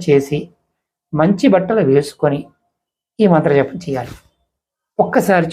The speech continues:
చేస్తే చాలు. ఇది శ్రీ సూక్తంలో ఉన్న ఒక చిన్న శ్లోకం. ఇది తంత్రికులు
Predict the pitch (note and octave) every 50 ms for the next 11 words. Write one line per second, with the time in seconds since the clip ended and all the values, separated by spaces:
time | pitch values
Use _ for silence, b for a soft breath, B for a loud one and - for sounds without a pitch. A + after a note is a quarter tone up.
0 | - C#3+ - - G#3+ - - - - - - _ _ _ _ _ _ _ _ _
1 | _ _ - G#3+ A#3 G#3+ - F3 G3 G#3+ - A3+ A3 - - G3 F#3+ F#3 F#3 F3
2 | E3 E3 D#3+ F#3 A#3+ - - _ _ - F3+ F3 B3+ C4 - - - F#3 E3+ G3
3 | A#3+ A#3 - - D#3 D3 - - - F3 - _ _ _ _ _ _ _ _ _
4 | _ _ _ _ _ _ _ _ _ - G3+ G3+ B3+ F#3+ E3 - F3 - B B
5 | B B B B B B - - F#3+ A3 A#3 D#4+ D4 - F#3+ D#3+ C#3+ C3+ C#3+ D3+
6 | D#3+ D#3